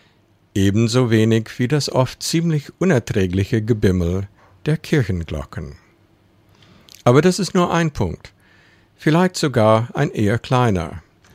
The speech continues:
Vermutlich gilt das auch für die stillen Feiertage. Diese sind nicht mehr deutschlandweit geregelt, aber etliche Bundesländer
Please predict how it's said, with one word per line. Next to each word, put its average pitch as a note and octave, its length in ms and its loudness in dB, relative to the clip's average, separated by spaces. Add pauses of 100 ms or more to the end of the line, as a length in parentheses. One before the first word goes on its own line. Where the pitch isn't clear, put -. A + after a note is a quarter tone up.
(480)
Vermutlich D3+ 720 0 (120)
gilt G#2 300 -2
das C3 180 0
auch G#2+ 220 0
für A#2+ 160 -2
die C3 260 -2 (100)
stillen E2 520 -4
Feiertage. F2+ 1040 -2 (960)
Diese G#3+ 260 4
sind A#2+ 520 0
nicht C#3+ 200 0
mehr B2 160 2
deutschlandweit A#2 960 0
geregelt, A2 560 0
aber B2 280 0
etliche E3+ 380 0
Bundesländer G#2 1040 0